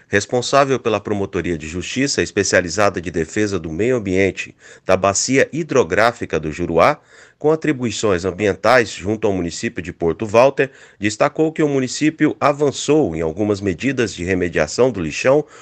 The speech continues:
por conta das ações integradas e coordenadas pela equipe do programa Cidades Saneadas do M P A C,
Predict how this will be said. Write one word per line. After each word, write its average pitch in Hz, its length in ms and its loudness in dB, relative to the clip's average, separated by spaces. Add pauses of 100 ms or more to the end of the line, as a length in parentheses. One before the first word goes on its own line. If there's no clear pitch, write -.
(140)
por 147 140 2
conta 143 320 4
das 131 200 0
ações 127 480 -2
integradas 110 720 0
e 107 60 -4
coordenadas 104 840 0 (220)
pela 151 240 2
equipe 147 420 -2
do 90 120 -6
programa 98 500 2
Cidades 117 560 0
Saneadas 92 640 2
do 92 160 -2
M 123 220 0
P 123 160 -2
A 123 80 0
C, 98 320 -2